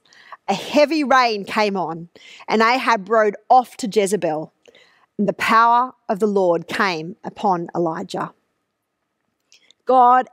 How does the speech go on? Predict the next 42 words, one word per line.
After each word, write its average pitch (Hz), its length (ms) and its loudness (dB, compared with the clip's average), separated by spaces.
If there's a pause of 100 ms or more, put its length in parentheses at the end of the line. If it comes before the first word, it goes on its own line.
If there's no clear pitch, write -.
answers 208 420 0
prayers. 160 640 -4 (400)
God 269 240 2
moves 262 640 0
on 220 200 0
behalf 233 520 2
of 208 140 -8
his 214 180 -4
people, 220 500 -2 (260)
even 339 300 2
when 311 160 -2
we 311 80 -2
can't 277 340 -2
see 240 240 2
it. 190 220 -2 (800)
Be 330 160 4
expectant 285 840 -2
for 285 100 -4
what 254 280 2
God, - 200 0
what 247 240 0
God 262 240 2
wants 233 220 0
to 254 80 -4
do 233 160 0
in 226 80 2
your 233 160 2
life. 214 580 2 (300)
Be 320 80 0
expectant 320 640 -2
for 294 80 -2
what 247 220 0
God 262 220 2
wants 247 180 0
to 262 60 -6
do 247 120 0
in 240 100 4
the 226 60 4
life 233 280 2
of 226 80 -10
our 196 160 2
church. - 760 -2